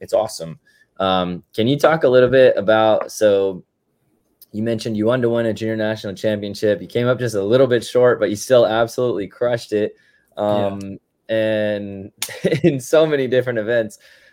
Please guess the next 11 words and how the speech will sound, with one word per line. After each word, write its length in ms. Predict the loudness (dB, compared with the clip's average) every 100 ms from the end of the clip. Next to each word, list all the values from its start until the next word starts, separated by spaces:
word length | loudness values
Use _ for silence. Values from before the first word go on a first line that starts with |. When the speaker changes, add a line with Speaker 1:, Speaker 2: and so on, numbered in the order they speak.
| _ -6
Speaker 1:
Um, 640 | -2 0 2 0 -2 -8 -10 -4
and 720 | -2 0 0 0 -2 -4 -8 -16 -20 -20 -18 -18 _ -10
I'm 140 | -6 0
wondering, 600 | 0 4 4 2 -2 -2
like, 340 | 0 0 -4 _ _ -12
one, 680 | -4 -2 -2 -2 -4 -8 -16 _ _ _ _ -6
okay, 320 | -4 -4 -6
so 360 | -2 0 0 -2
you 280 | -2 -4
quote 300 | -4 -2 0
unquote 480 | 0 -2 -2 -2 -8